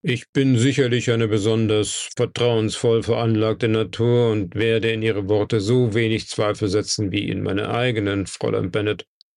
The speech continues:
Er sah auf die Uhr. Aber ich denke, wir müssen jetzt wegfahren und den armen alten Balder aus dem Haus der Sünde befreien, sagte er.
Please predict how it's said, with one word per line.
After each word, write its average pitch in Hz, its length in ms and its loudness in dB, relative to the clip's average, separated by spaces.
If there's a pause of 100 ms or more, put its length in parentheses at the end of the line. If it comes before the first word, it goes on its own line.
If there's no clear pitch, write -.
(1080)
Er 143 120 0
sah 107 160 0
auf 90 180 -4
die 165 140 -4
Uhr. 87 280 -4 (1000)
Aber 123 260 0
ich 123 120 -2
denke, 120 360 0
wir 113 100 2
müssen 107 320 0
jetzt 107 240 -2
wegfahren 101 720 -2 (240)
und - 120 -2
den 113 160 -4
armen 110 380 -2
alten 107 300 -2
Balder 107 400 2
aus 104 140 0
dem 101 180 0
Haus 104 260 0
der 104 120 0
Sünde 113 340 2
befreien, 92 580 -2 (800)
sagte 85 300 -4
er. 90 200 -6